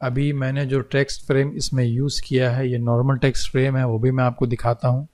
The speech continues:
अ, इस पे double click किया मैंने ए parent में और मैं यहाँ पे click करूँगा तो आप देखेंगे यहाँ पे, अ, इस icon पे गौर करें, यहाँ भी वही icon है। तो ये अभी normal text frame है। तो सबसे पहले मैं आपको ये बता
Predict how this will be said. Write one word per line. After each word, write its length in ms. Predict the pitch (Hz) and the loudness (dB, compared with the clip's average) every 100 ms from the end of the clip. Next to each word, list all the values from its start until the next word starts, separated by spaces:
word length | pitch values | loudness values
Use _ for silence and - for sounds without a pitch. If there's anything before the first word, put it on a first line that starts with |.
| _ - - - - _ 120 | _ -12 -10 -10 -16 _ -6
अ, 260 | 113 113 110 | -4 -4 -6
इस 100 | - | -6
पे 160 | - 113 | -4 -4
double 280 | 113 123 | -2 -4
click 300 | 127 143 131 | -4 -4 -4
किया 220 | - 143 135 | -2 -2 -2
मैंने 300 | 131 135 156 | -4 -6 -4
ए 140 | 135 | -4
parent 460 | 135 135 131 139 - | -2 -2 -2 -6 -8
में 100 | 156 | -12
और 280 | - 127 120 | -10 -8 -6
मैं 120 | 120 120 | -6 -6
यहाँ 200 | 120 120 | -6 -6
पे 100 | 131 | -8
click 640 | - _ _ _ 135 139 | -12 _ _ _ -6 -4
करूँगा 280 | - 135 143 | -2 -2 -2
तो 120 | 135 | -2
आप 80 | 127 | -2
देखेंगे 600 | 120 135 135 156 151 147 | 0 0 0 0 -2 -4
यहाँ 400 | 147 131 123 135 143 | -6 -6 -6 -4 0
पे, 160 | 135 147 - _ _ _ _ _ 139 | 0 0 -8 _ _ _ _ _ -2
अ, 180 | 127 127 - | 0 -2 -2
इस 200 | 156 165 | -2 0
icon 420 | 139 135 143 139 | 0 0 -2 0
पे 120 | 143 | 0
गौर 260 | 123 123 117 | 0 0 -2
करें, 300 | 120 110 107 - _ _ _ 120 | -4 -8 -10 -16 _ _ _ -6
यहाँ 300 | 107 135 127 | -4 -4 -2
भी 280 | 143 151 - - | -4 -6 -10 -8
वही 160 | 120 135 | -4 -4
icon 440 | 131 117 120 117 | -2 -2 -2 -2
है। 180 | 107 104 | -2 -6
तो 160 | - 120 | -6 -4
ये 220 | 131 147 | 0 0
अभी 300 | 147 135 143 | 0 2 4
normal 400 | 131 127 131 139 | 6 4 4 2
text 380 | - 127 - - | 0 0 -2 -2
frame 360 | 131 117 113 | 0 2 2
है। 260 | 104 101 - _ _ _ | -2 -4 -12 _ _ _
तो 100 | 160 | 0
सबसे 340 | 131 160 - 156 | 2 0 2 4
पहले 360 | 147 143 151 | 6 8 8
मैं 180 | 156 147 | 6 4
आपको 340 | 156 139 - 147 | 4 0 2 4
ये 120 | 143 | 4
बता 460 | 139 - 135 135 | 2 2 0 0